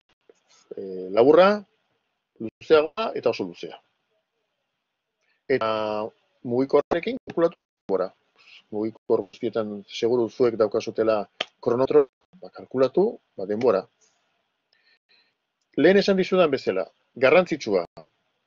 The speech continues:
errepikatu, osea, egin bost aldiz, hamar aldiz. Balio ez duten datuak, ka-,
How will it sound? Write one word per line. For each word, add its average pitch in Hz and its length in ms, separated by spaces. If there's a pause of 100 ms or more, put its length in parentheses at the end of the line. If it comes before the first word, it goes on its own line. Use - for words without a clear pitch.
(400)
errepikatu, 117 640 (300)
osea, - 180
egin 107 300
bost 110 220
aldiz, 95 200 (680)
hamar 113 280
aldiz. 90 400 (720)
Balio 151 420
ez 156 60
duten 160 320
datuak, 156 260 (400)
ka-, - 140